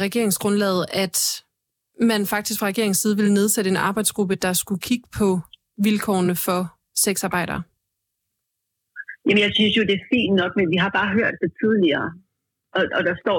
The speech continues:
Speaker 2: faktisk her på side seksogtyve i, i, øh, regeringens, øh, grundlag, der vil nedsætte en arbejdsgruppe om levevilkårene for personer, der sælger sex. Og så kan man sige, ja, men det er jo så fint nok, men det er jo, det er jo også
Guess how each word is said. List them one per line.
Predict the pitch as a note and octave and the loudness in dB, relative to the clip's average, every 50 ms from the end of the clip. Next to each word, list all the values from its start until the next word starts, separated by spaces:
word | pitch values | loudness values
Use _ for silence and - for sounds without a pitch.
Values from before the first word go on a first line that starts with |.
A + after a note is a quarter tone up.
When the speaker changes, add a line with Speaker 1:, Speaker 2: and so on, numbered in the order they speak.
| E3 - | -2 -2
Speaker 2:
faktisk | F3+ F3 G3 F#3+ - - | -2 -2 -2 -4 -2 -4
her | F#3 - - | -4 -4 -4
på | - E3+ - | -6 -6 -2
side | - E3+ E3 - - | -2 -2 -2 0 -2
seksogtyve | G3+ G3 - - G#3+ G3+ - - - F#3 E3+ F3+ G3 G3+ E3 E3+ F3 | -4 -4 -2 -4 -4 -2 -2 -2 0 2 2 4 4 2 2 2 2
i, | E3+ - - E3+ | 2 2 4 4
i, | D#3+ D#3 D#3 D#3 D3 D3+ D3+ | 4 4 4 4 2 2 2
øh, | D3+ D3+ D3+ D3 - _ _ _ _ _ _ D#3+ E3+ | 2 0 0 -2 -6 _ _ _ _ _ _ -4 -4
regeringens, | F3 - - F#3 - F3 F#3 F3+ F3 - _ - E3 D#3 | -2 0 -2 -2 0 0 0 -2 -2 -6 _ -2 0 2
øh, | E3 D#3+ D#3 D#3 D#3 - _ _ _ _ _ - | 2 2 0 -2 -4 -8 _ _ _ _ _ -2
grundlag, | F#3 F#3+ F3+ E3 E3+ F3 | 0 0 2 2 2 0
der | F3 F3 | 0 2
vil | F#3 F3+ F3+ F#3+ | 2 2 4 4
nedsætte | G#3+ A#3 G#3+ - B3 G3+ F3 E3+ - | 2 0 0 -2 -2 0 0 0 0
en | - - D3 D3+ | 0 -2 -2 -2
arbejdsgruppe | F3+ G3 A3 G3+ - - E3+ E3+ E3+ D3 - E3 E3 - _ _ _ - | 0 -2 -2 -4 -2 -2 0 0 0 0 0 -4 -6 -6 _ _ _ -2
om | F3+ F3+ E3 D#3 | 0 0 2 2
levevilkårene | E3 E3+ F#3 G#3 A3+ A3 G#3 G3 - _ - - E3+ E3 - E3 C#3 A2+ - D3+ D3+ | 2 2 2 2 2 2 0 -4 -6 _ 0 0 0 0 0 -2 0 0 0 0 0
for | - D3+ - D#3 | -2 -6 -6 -6
personer, | D3+ - - F#3 D#3 F3 E3 | -4 -2 0 2 2 2 0
der | E3 D#3 - | 0 -2 -2
sælger | D#3 B2 C#3 C#3+ - - | -2 -2 -4 -6 -4 -6
sex. | E3+ E3 - - _ _ _ _ _ _ _ - - - | -6 -6 -6 -14 _ _ _ _ _ _ _ -20 -12 -6
Og | - | -2
så | D#3+ G3 | 0 2
kan | G#3+ F#3 F3+ | 2 2 2
man | F3 - | 0 0
sige, | F#3 F#3 F#3 D#3+ D#3 G3 | 0 2 2 4 2 2
ja, | A3+ A#3 A3 | 2 2 2
men | F#3 F#3 | 0 2
det | F3 G3+ | 2 2
er | G3+ G#3 | 2 2
jo | - A3 | 0 -2
så | G#3 - - | -4 -2 -2
fint | A3 D#3+ F3 G3 | -2 0 2 2
nok, | F#3+ F#3+ - F#3+ | 0 2 2 0
men | F#3 F3 | 0 2
det | E3+ G3+ | 2 2
er | G3+ G3 | 2 2
jo, | F#3+ - - - - _ _ _ _ _ _ _ _ _ _ _ _ _ _ _ | 0 -2 -6 -14 -20 _ _ _ _ _ _ _ _ _ _ _ _ _ _ _
det | _ - | _ 0
er | G#3 G3 | 2 2
jo | F#3+ G#3 | 2 0
også | F#3+ - | 0 0